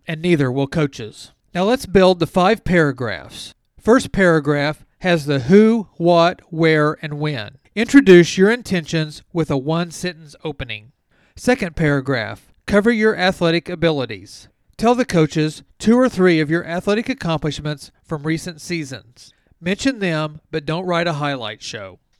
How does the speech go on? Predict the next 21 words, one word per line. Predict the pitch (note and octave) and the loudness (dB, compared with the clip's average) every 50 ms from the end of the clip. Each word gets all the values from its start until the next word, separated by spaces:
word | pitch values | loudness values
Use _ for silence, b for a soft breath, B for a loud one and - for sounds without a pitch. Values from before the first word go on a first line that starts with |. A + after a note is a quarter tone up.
| _ _ _ _ - | _ _ _ _ -4
Paragraph | - G3 G#3+ A3+ G#3+ F#3+ G#3 G#3 G3+ F#3 - - | -2 0 2 2 2 2 2 0 0 -2 -4 -6
number | F#3+ F#3+ F#3 G3 | -6 -4 -4 -4
three. | - - D#3 D3 C3 A#2+ G#2+ - _ _ _ _ _ _ _ _ _ _ - - | -4 -4 -4 -4 -4 -4 -8 -12 _ _ _ _ _ _ _ _ _ _ -8 -4
Paragraph | - A3 A#3+ A#3 G3 A3 A3 G#3 - | -2 0 0 2 2 2 0 0 0
number | G3+ G3+ G3+ A3 G3 | -2 -4 -2 -2 -4
three | - - D3+ D#3 D3+ D3 D3+ D#3 | -2 -2 -2 -2 -2 -2 -4 -6
is | E3+ - | -10 -12
personal | - - E3 E3 D#3 - F3+ E3 E3 E3 | -10 -6 -6 -6 -6 -6 -6 -8 -8 -8
information. | - D3+ C#3 - - D3+ C#3 C#3 C3+ B2 - - C3 G#2 G#2+ C3 _ _ _ _ | -10 -12 -12 -10 -10 -10 -8 -8 -8 -8 -8 -10 -12 -14 -16 -18 _ _ _ _
Why | - C#3 C#3+ D#3+ F3+ | -8 -4 -2 0 0
do | F#3+ A3+ | 0 0
you | A3+ A#3 A#3 | 0 0 0
enjoy | A3+ G#3 F3 F3 F#3 G3 G3 | -2 -2 -2 -2 0 0 -2
competing | - - F#3 E3+ - F#3 G3 F#3+ F#3 F3 | -4 -8 -12 -10 -8 -8 -8 -10 -10 -10
in | F3+ E3 | -10 -8
your | F3 F3+ F#3 | -6 -6 -6
sport, | - - - A3 A3+ G#3 D#3 A#2 - - _ _ | -6 -6 -2 0 2 2 2 0 -4 -10 _ _
or | - F3 F3+ | -6 -6 -4
even | G3 G3 G#3+ F3+ F3 D3+ | -4 -6 -6 -6 -6 -6
your | D3+ D#3 D#3+ | -6 -6 -6
position? | D#3+ - D#3+ D3+ D3 F3+ G3 E3+ - - C3 A#2+ B2+ - | -4 -4 -6 -4 -2 -2 -2 -2 -2 -6 -10 -12 -14 -20